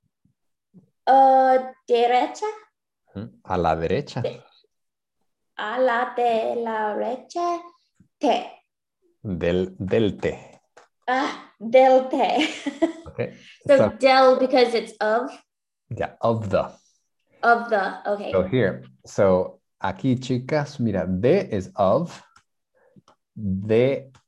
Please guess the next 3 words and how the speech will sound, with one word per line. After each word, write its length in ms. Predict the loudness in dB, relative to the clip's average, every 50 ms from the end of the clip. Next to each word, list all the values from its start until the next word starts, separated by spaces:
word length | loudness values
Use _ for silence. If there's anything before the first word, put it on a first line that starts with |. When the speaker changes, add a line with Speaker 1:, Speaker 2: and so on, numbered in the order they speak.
| -20 -20 -12 -6
Speaker 2:
el 600 | -2 0 0 0 0 -2 -4 -4 -6 -8 -10 -16 _ _ -20 -20 _ _ _ _ _ _ _ _ _ _ -12 -8
becomes 540 | -6 -6 -6 -6 -6 -4 -4 -4 -4 -6 -8 -8
del. 460 | -8 -4 -2 -2 -2 -2 -4 -6 -8